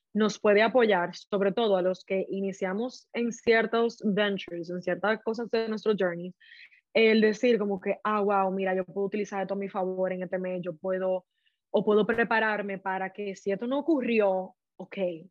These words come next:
tú sabes, o sea, también porque yo siento que nos seguimos poniendo esta presión y expectativa de querer lograr ciertas cosas, cuando en realidad estamos viviendo un momento histórico en la humanidad, energéticamente, colectivamente, astrológicamente hablando.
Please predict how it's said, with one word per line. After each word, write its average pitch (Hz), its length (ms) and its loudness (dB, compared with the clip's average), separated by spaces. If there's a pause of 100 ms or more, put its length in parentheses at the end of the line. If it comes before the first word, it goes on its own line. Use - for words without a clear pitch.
tú 220 140 2
sabes, 180 260 2
o 185 40 4
sea, 190 160 0
también 190 340 4
porque 226 260 6
yo 262 100 8
siento 185 280 0
que 185 160 0
nos 190 240 -6
seguimos 196 480 0
poniendo 214 520 -2 (460)
esta 214 320 0
presión 226 520 -2
y 220 60 -4
expectativa 208 800 -4
de 185 120 -2
querer 180 340 -4
lograr 202 340 -4
ciertas 208 320 -8
cosas, 180 440 -4
cuando 180 260 -2
en 185 60 -2
realidad 190 500 0 (640)
estamos 214 640 0
viviendo 208 360 0
un 196 80 -4
momento 190 280 -4
histórico 185 500 -4
en 185 60 -6
la 180 60 -6
humanidad, 180 500 -6 (720)
energéticamente, 202 920 0
colectivamente, 190 680 -2
astrológicamente 175 800 -6
hablando. 202 520 2